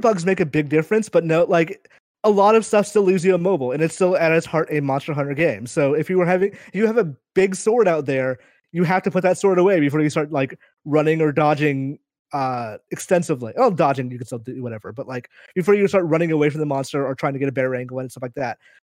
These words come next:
it's never gonna feel exactly like, like a, a character action game or like God, how God Eater does, like, trying to mix character action and monster hunting, but it does feel a lot faster. It makes,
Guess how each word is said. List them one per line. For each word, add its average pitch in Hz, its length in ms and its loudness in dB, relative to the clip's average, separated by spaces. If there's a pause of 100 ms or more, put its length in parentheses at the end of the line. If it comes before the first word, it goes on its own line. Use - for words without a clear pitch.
(140)
it's - 160 -2
never 226 200 2
gonna 247 200 2
feel 196 260 0
exactly 151 500 -2
like, 135 340 -2 (720)
like 147 160 -6
a, 123 480 -2 (300)
a 170 80 -6
character 165 340 -2
action 147 300 -4
game 160 380 0
or 156 120 0
like 156 140 0
God, 185 140 2
how 180 120 0
God 165 260 2
Eater 156 220 0
does, 127 320 -6 (240)
like, 151 160 0
trying 170 160 -2
to 147 80 -2
mix 143 160 -4
character 151 300 -2
action 131 320 -6
and 131 340 -6
monster 127 280 -8
hunting, 190 280 -2 (380)
but 165 120 4
it 170 180 0
does 165 260 2
feel 175 200 4
a 160 60 -2
lot 147 260 0
faster. 131 460 -8
It 165 140 -2
makes, - 280 0